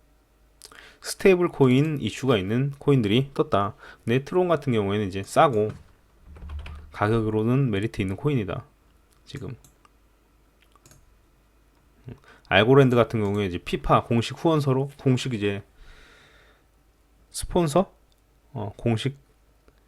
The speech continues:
공식 마크라 해야 되나? 알고랜드? 그러면서 오늘 이제 상승이 있었죠. 다른 것들 다 반등이 왔는데 일단 저는 지금 장에서는 소액으로 짧게 들고 갈 거면은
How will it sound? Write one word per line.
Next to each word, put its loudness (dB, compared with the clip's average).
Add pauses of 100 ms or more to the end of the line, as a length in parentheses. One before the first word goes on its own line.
(180)
공식 0 (360)
마크라 2
해야 0
되나? -2
알고랜드? -2 (160)
그러면서 0
오늘 -2
이제 -6
상승이 2
있었죠. -6 (1300)
다른 4
것들 0
다 -12
반등이 0
왔는데 -2 (440)
일단 -2
저는 2
지금 0
장에서는 2 (1200)
소액으로 8
짧게 6
들고 2
갈 6
거면은 2